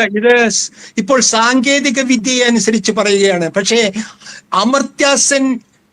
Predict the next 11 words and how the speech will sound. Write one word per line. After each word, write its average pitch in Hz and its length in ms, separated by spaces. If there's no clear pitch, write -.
തന്റെ 254 200
അമ്മയുടെ 262 1040
ക-, 214 260
പിന്നെ 214 200
വിവരങ്ങൾ, 220 720
വോട്ട് 233 320
ചെയ്ത 254 260
പ-, 220 340
പ-, 190 540
പ-, 180 520
ദി-, 190 100